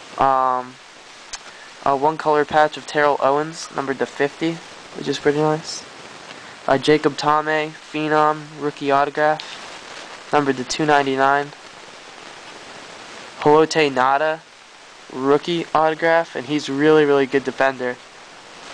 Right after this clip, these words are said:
Uh, numbered out of four ninety-nine, uh, four ninety-nine. The, this card is, um, worth a good amount too. So, uh, then a Braylon Edwards three-color four-break patch,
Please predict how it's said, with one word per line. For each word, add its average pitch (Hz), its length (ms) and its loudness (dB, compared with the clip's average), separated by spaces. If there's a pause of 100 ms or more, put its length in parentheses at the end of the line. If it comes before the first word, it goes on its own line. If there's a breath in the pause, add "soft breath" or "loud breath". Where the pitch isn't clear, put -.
(100)
Uh, 131 180 2
numbered 135 260 0
out 131 100 4
of 131 60 -2
four 147 180 -2
ninety-nine, 135 460 0 (100)
uh, 131 260 2
four 143 280 -4
ninety-nine. 139 560 0 (680 loud breath)
The, 151 140 2
this 151 260 0
card 156 300 2
is, 135 180 -6
um, 127 400 0 (260)
worth 151 240 2
a 139 60 0
good 135 180 0
amount 135 380 2
too. 131 340 -2
So, - 240 -2
uh, 123 240 2 (2250)
then 143 160 4
a 135 260 4
Braylon 143 380 0
Edwards 147 500 0 (140)
three-color 147 580 2
four-break 143 760 0
patch, 143 560 2